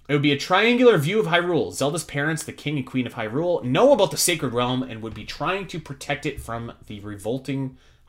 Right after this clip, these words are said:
Hylians. Ganondorf, likely already born, would be shown growing up in the Gerudo amongst the,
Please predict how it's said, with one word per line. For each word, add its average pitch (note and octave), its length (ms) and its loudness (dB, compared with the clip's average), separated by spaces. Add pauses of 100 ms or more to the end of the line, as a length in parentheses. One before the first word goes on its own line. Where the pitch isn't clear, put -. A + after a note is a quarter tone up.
Hylians. G#2 500 -4 (300)
Ganondorf, E3+ 600 6
likely D#3 340 0
already D#3+ 260 6
born, A#2 300 2
would A2 120 -4
be G2+ 60 -12
shown A#2+ 420 -2
growing A#2 320 0
up A2 100 -8
in G2+ 60 -14
the G2 80 -12
Gerudo D#3 460 0
amongst C3+ 400 -2
the, A#2 240 -8